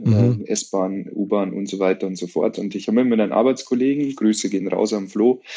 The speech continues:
Speaker 1: Servus, Flo.
Speaker 2: unterhalten, weil er ohne Kopfhörer nicht, äh, nicht, äh, S-Bahn und U-Bahn und so fahren kann. Und der fährt täglich damit, also der muss immer in die Arbeit damit fahren.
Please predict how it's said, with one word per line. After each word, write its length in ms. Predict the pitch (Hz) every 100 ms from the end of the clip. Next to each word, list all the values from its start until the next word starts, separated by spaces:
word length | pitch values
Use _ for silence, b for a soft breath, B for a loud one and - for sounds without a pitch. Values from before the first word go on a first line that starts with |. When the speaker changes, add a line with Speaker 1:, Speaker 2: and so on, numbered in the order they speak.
| B
Speaker 1:
Servus, 360 | - 123 139 110
Flo. 100 | 117
Speaker 2:
unterhalten, 420 | 147 185 123 120 -
weil 160 | 101
er 300 | 104 110 107 -
ohne 280 | 131 127 120
Kopfhörer 460 | 117 107 110 104 98
nicht, 400 | 95 92 - -
äh, 320 | 95 92 90 -
nicht, 480 | 95 90 87 - -
äh, 280 | - 87 -
S-Bahn 440 | 101 - 92 92 92
und 200 | 85 101
U-Bahn 280 | 98 95 95
und 120 | 92
so 180 | - 95
fahren 300 | - 90 92
kann. 180 | 101 95
Und 140 | 92
der 100 | 101 95
fährt 240 | 101 87
täglich 400 | 107 113 92 87
damit, 300 | 90 95 107
also 220 | 95 90
der 100 | 92
muss 240 | 92 92 95
immer 140 | 92
in 60 | 92
die 100 | 92
Arbeit 300 | 98 101 -
damit 240 | 92 90
fahren. 260 | 92 95